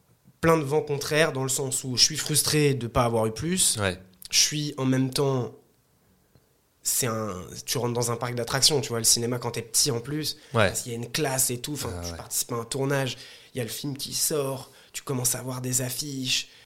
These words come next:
Speaker 1: t'es excité de voir ce qui va se passer, t'es pas dans la bande-annonce.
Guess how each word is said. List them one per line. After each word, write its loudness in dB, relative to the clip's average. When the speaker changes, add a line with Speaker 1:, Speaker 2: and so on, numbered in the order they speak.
Speaker 1:
t'es -4
excité 0
de -6
voir 2
ce 2
qui -2
va 2
se 0
passer, 0
t'es 0
pas 4
dans -2
la -4
bande-annonce. -6